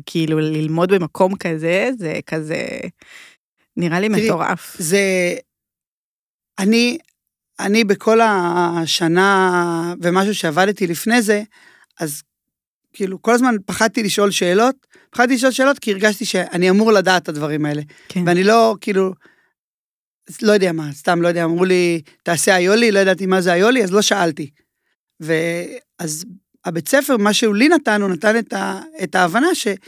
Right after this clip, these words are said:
Speaker 2: כי יש לי איזשהו סך ידע עכשיו, ואם אני לא יודע, אז אני יכול לשאול.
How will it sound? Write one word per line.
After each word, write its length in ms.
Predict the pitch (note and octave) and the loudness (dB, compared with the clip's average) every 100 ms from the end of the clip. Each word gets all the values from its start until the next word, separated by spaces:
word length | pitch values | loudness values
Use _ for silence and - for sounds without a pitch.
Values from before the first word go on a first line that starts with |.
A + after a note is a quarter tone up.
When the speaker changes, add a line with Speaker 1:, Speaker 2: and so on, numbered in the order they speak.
| _ _ _ _ _ _ - | _ _ _ _ _ _ -4
Speaker 2:
כי 100 | G#3+ | -2
יש 160 | A3 | 0
לי 160 | B3+ A3+ | 2 4
איזשהו 360 | A3+ G#3+ G#3 | 2 2 0
סך 280 | E3+ A3+ - | 2 0 2
ידע 220 | A3 A#3 | 0 2
עכשיו, 300 | C4+ - D4 G#3 | 0 0 -2 0
ואם 360 | F#3+ - C4+ A#3 | -2 2 2 2
אני 140 | G#3 | 0
לא 100 | G3+ | 2
יודע, 320 | A#3 A3+ D#4 F4 - - - | 2 4 2 0 -4 -18 -8
אז 120 | F3+ | -2
אני 120 | F#3+ | 2
יכול 280 | F#3+ - G3+ | 2 2 0
לשאול. 340 | F#3+ F#3+ E3 | 0 -2 -6